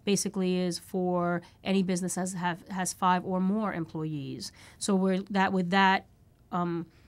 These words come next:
with i-, increasing that, we basically are gonna be covering close to, you know, five hundred thousand additional workers that, you know, if they get sick,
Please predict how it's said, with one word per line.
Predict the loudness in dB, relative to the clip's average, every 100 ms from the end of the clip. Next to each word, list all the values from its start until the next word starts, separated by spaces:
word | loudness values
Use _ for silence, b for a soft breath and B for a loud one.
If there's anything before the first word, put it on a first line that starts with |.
| -4
with | -2 -2
i-, | -6 -8
increasing | 0 0 0 0 -2 -2 -2 -2
that, | -2 -2 -4 -6
we | -2 0
basically | 0 -2 -2 -2
are |
gonna | 0 0
be | -2
covering | -4 -4 -4
close | -4 -8 -6
to, | -4 -4 -6 -8
you | -8
know, |
five | -4 -4
hundred | -4 -4
thousand | -4 -4 -4
additional | -6 -6 -8 -8
workers | -6 -8 -10 -12 -12 -12 -14 b b b 0
that, | 4 6 6 2 -2 -2
you | 0
know, | 0
if | -2
they | -4
get | -4
sick, | -4 -4 -6 -12